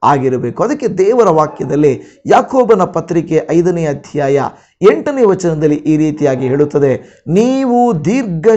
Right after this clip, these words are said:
ಶಾಂತಿಯಿಂದಿರಿ, ನಿಮ್ಮ ಹೃದಯಗಳನ್ನು ದೃಢಪಡಿಸಿಕೊಳ್ಳಿರಿ, ಕರ್ತನ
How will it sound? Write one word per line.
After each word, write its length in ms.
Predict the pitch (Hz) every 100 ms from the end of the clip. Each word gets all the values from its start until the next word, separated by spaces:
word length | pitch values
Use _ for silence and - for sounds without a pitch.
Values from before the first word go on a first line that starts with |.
| 214 -
ಶಾಂತಿಯಿಂದಿರಿ, 1000 | 180 190 190 185 170 160 151 151 147 135 - _
ನಿಮ್ಮ 180 | 160 202
ಹೃದಯಗಳನ್ನು 960 | 175 156 190 302 262 220 202 185 147 131
ದೃಢಪಡಿಸಿಕೊಳ್ಳಿರಿ, 1600 | 190 277 302 - 208 202 190 180 180 160 160 147 143 139 _ _
ಕರ್ತನ 480 | 202 220 - 226